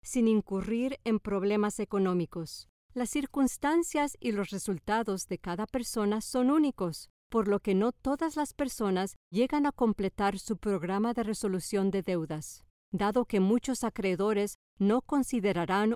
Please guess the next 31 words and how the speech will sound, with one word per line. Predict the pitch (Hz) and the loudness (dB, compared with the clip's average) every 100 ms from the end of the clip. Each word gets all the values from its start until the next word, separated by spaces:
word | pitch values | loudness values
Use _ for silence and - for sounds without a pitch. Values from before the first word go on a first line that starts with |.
| - | 2
un | 220 247 | 4 4
ofrecimiento | 262 214 214 208 190 208 220 - 190 | 2 -2 0 2 2 4 2 0 -4
para | - 190 185 | -2 -2 0
resolver | 180 - 175 170 190 | -2 -2 -2 -2 -4
su | - 262 | -4 0
deuda, | 247 220 185 214 - - | 2 2 0 -4 -6 2
a | |
menos | 196 202 247 285 - | 6 6 6 2 0
que | 277 | -4
se | - 226 | 2 2
encuentre | 196 220 214 202 190 | 2 2 2 2 -2
ya | 160 180 | 0 0
vencida | 185 233 - 240 190 180 - | 2 2 0 -2 -2 -4 -6
o | - 202 | -4 0
dada | 190 190 226 | 2 2 0
de | 262 | 2
baja, | 254 208 208 233 - - | 0 0 -4 -6 -10 2
nuestra | 233 233 - 233 | 4 4 2 -4
capacidad | 226 - 214 226 190 214 262 - | -2 -2 -2 -2 2 2 2 -2
para | 240 214 | -4 2
negociar | 196 185 180 - 220 220 233 - | 2 2 -2 -2 0 2 0 -4
liquidaciones | 208 - 214 180 - 185 196 226 | -4 -2 -2 -2 -2 0 0 2
de | 254 | 2
deudas | 247 220 202 196 - - _ | 2 0 0 -2 -4 -16 _
depende | 170 160 - 240 277 277 311 311 | -2 -2 2 4 4 4 0 -2
de | 247 | -2
su | 220 208 | 0 -2
respectivo | 190 - 202 - - 233 240 262 | -2 -4 -6 -6 -4 -2 0 0
estado | 220 202 - 220 208 240 | -2 -6 -4 -2 2 2
de | 220 | 2
morosidad. | 202 190 185 - 180 180 165 | 2 4 0 -2 -4 -2 -4